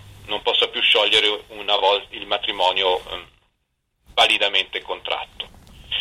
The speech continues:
Può evidentemente giudicare, eh, della validità del contratto, eh, quindi a-, nel momento in cui è stato, mm,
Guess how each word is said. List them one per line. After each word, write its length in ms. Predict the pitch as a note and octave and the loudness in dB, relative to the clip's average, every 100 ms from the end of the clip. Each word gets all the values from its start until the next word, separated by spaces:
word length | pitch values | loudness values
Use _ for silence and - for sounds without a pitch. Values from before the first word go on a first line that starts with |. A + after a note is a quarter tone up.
| - - - | -6 -10 -8
Può 240 | - A#2 A2+ | 2 4 6
evidentemente 800 | G2 A2 A#2 A#2 E3 F2 - G2+ | 4 4 2 2 2 2 0 -4
giudicare, 840 | A#2+ - - E2+ E2+ A#2+ C#3 - | 0 0 4 6 6 4 0 -4
eh, 320 | G2 G2 F2+ E2+ | -2 0 0 0
della 280 | G#2+ G#2 F#2+ | 0 2 4
validità 720 | G#2+ A2 A2+ A#2+ - F2+ - - - | 4 4 2 0 2 2 0 -14 -12
del 160 | F#2+ - | -10 -6
contratto, 800 | G#2 - G2+ E2 - A2 - - - - - | -6 -2 0 0 -4 -4 -4 -6 -20 -20 -14
eh, 480 | - E2 - - - - - - - - - | -6 -4 -4 -8 -16 -20 -20 -20 -20 -20 -12
quindi 320 | - F#2+ F#2+ | -8 -2 0
a-, 80 | F#2 | -2
nel 160 | G#2+ A2 | -4 -2
momento 440 | A#2+ A2+ C3+ - | 2 2 0 -2
in 80 | F2+ | -8
cui 200 | - A2 | -2 0
è 100 | F2+ - | 0 0
stato, 420 | F#2 E2+ - F#2+ | 0 0 -2 -2
mm, 800 | E2+ C#2+ D2 - - - - | 0 -2 -4 -8 -10 -10 -6